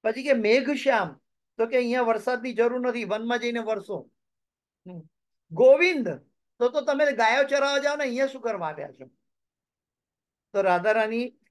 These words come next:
પોતાની વાકછટામાં પણ નિપુણ છે. અને આ રાધારાણી જે ભગવાનને વશમાં રાખે છે, મદન મોહન મોહિની છે, એ એમનું એક ભજન છે, બહુ મને ગમે છે.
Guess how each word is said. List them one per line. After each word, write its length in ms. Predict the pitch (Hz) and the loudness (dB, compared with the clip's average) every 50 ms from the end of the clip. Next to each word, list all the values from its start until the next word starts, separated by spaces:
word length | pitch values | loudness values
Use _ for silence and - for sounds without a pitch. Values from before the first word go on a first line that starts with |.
| _ - | _ -6
પોતાની 340 | 214 214 226 226 233 220 | -6 -2 -2 0 0 0
વાકછટામાં 800 | 180 175 202 202 220 - - - 220 214 220 214 208 220 214 208 | -2 0 0 0 0 -2 -2 -6 -6 -4 -4 -4 -2 -2 -4 -4
પણ 300 | 220 233 240 247 262 269 _ _ _ _ - | -4 -4 -4 -4 -6 -10 _ _ _ _ -14
નિપુણ 540 | 165 160 175 180 170 - 196 196 240 226 170 | -10 -10 -10 -10 -8 -6 -6 -4 -4 -4 -6
છે. 300 | - 165 151 147 143 _ _ _ _ _ _ _ _ - | -6 -6 -8 -8 -8 _ _ _ _ _ _ _ _ -6
અને 200 | - 196 202 208 | -4 -4 -2 -2
આ 280 | 208 - 262 302 226 240 | -4 0 2 4 4 6
રાધારાણી 600 | 226 208 190 175 175 175 180 180 180 185 202 208 | 4 4 2 2 2 2 2 0 -2 -4 -8 -10
જે 120 | 190 220 220 | -4 -4 -4
ભગવાનને 520 | 185 160 151 147 156 170 185 202 233 269 | -2 -4 -8 -6 -4 -2 -2 0 2 2
વશમાં 420 | 254 233 208 175 - 185 196 190 180 | 2 2 2 0 -2 -6 -8 -8 -8
રાખે 240 | 175 175 170 170 | -8 -6 -6 -6
છે, 80 | 170 170 | -6 -6
મદન 340 | 165 170 180 185 240 240 233 | -6 -6 -2 -2 -2 -2 -2
મોહન 340 | 226 214 208 202 196 202 185 | -4 -4 -2 -4 -4 -4 -4
મોહિની 420 | 175 170 180 180 185 202 185 165 | -8 -8 -6 -6 -6 -8 -10 -10
છે, 220 | - 165 156 - _ _ _ _ _ _ _ _ | -10 -14 -16 -16 _ _ _ _ _ _ _ _
એ 240 | - 233 254 262 254 | -4 0 2 2 2
એમનું 340 | 240 240 254 269 277 285 - - | 2 0 0 -2 -2 -2 -2 -2
એક 220 | 254 285 294 285 | -2 -2 -2 -4
ભજન 400 | 180 170 170 160 180 240 254 269 | -2 -2 -2 0 0 0 -2 -2
છે, 200 | - 247 269 269 | -6 -6 -6 -6
બહુ 300 | 247 233 208 214 247 285 | -4 -2 0 0 0 0
મને 240 | 262 254 233 240 226 | 0 -2 -2 -2 -2
ગમે 320 | 190 190 185 208 247 247 | 0 -2 -2 0 -2 -2
છે. 260 | 233 - 214 208 208 | -2 -2 -6 -6 -8